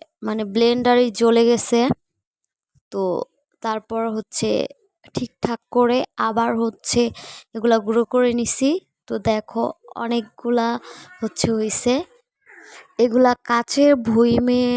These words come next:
রাখলে বেশি ভালো হয়, তো আমি কাচের জারেই রাখছি। একটা ছিল জেলির, আরেকটা ছিল এখানে এই যে মধু,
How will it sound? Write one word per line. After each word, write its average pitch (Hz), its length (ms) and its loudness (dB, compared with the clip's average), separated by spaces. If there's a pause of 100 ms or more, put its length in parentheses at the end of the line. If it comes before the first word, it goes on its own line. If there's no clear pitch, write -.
রাখলে 226 400 -2
বেশি 220 340 -2
ভালো 214 340 0
হয়, 220 260 -4 (400)
তো - 120 -12
আমি 214 200 -6
কাচের 220 500 -2
জারেই 220 400 0
রাখছি। 220 460 -2 (1120)
একটা 233 380 -2
ছিল 247 320 0 (680)
জেলির, 233 580 2 (240)
আরেকটা 214 440 -6
ছিল 233 320 -2 (800)
এখানে 220 640 0 (540)
এই 220 160 0
যে 233 200 0
মধু, 233 460 0